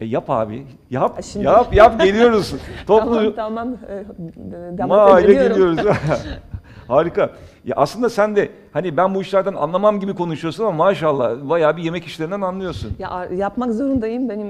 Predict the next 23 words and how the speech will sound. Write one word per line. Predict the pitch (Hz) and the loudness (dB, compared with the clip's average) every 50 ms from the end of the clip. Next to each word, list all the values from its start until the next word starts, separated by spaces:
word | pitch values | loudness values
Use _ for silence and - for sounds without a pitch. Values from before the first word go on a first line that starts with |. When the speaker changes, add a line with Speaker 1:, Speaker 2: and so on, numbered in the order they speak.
| - | -12
Speaker 2:
e, | - 190 190 190 190 | -12 -12 -12 -12 -12
Türk | 190 - 240 226 - | -12 -14 -14 -12 -10
erkek | - 214 233 - 240 226 | -10 -10 -8 -8 -6 -4
arkadaşım | 214 214 247 233 214 220 - - 311 262 | -4 -4 -4 -4 -4 -4 -4 -4 -4 -4
var. | 196 180 220 277 - 254 - - - | -4 -4 -6 -6 -8 -8 -8 -4 -2
<laughs> | 339 320 - - - | -2 -2 -2 -2 -4
Tabii | 339 240 247 269 | -4 -4 -4 -6
ki | - - - 311 | -6 -8 -8 -8
alıştım | 294 233 247 285 - - - 269 220 | -6 -6 -8 -12 -14 -14 -14 -14 -12
artık. | 214 196 - - 233 214 214 240 | -12 -12 -10 -6 -6 -6 -4 -4
Speaker 1:
Tabii | - 156 180 | -4 -4 -4
Speaker 2:
Yapacak | 208 214 208 208 | -4 -4 -4 -6
Speaker 1:
ki. | 214 196 | -6 -6
Speaker 2:
bir | 202 | -8
şey | - - 247 | -12 -12 -12
yok. | 214 185 202 - - - - - - 247 214 - - - - | -12 -12 -14 -16 -18 -16 -16 -14 -14 -16 -18 -18 -18 -16 -14
Speaker 1:
Şimdi, | - - - - 180 196 190 170 156 147 131 120 120 113 107 104 110 101 98 95 98 90 90 90 | -12 -10 -10 -8 -8 -6 -4 -2 -2 0 0 -2 -2 -2 -4 -4 -6 -6 -8 -10 -10 -10 -8 -4
yavaş | 113 156 180 185 - | -2 0 0 0 -2
yavaş | 214 202 - | -4 -6 -4
programın | 185 185 170 196 226 | -4 -4 -4 -4 -4
sonuna | - - 190 196 226 | -4 -6 -6 -4 -4
geliyoruz | 240 247 240 247 220 175 147 | -4 -4 0 0 0 2 0
aslında. | 131 110 - - 113 110 107 98 87 | -2 -4 -6 -8 -12 -10 -10 -10 -12